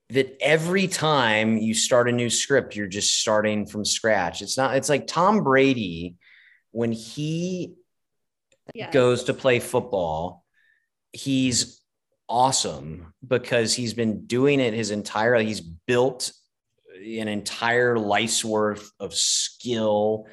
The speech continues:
Speaker 1: and ability. He, like, like that, wh-, whereas me, I feel like I'm, I'm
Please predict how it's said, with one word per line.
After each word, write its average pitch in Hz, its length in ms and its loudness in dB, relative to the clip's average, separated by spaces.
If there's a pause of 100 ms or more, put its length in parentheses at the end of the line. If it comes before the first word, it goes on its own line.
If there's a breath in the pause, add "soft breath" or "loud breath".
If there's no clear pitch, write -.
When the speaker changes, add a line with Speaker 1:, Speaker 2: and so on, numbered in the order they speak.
(300 loud breath)
Speaker 1:
and 110 140 -4
ability. 101 840 -2
He, 104 440 -6
like, 101 360 0
like 98 400 -2 (540)
that, 117 260 0
wh-, 123 240 -2
whereas 113 680 2 (840)
me, 120 920 0 (500 soft breath)
I 127 100 2
feel 143 240 0
like 120 220 2
I'm, 110 400 0
I'm 107 240 -6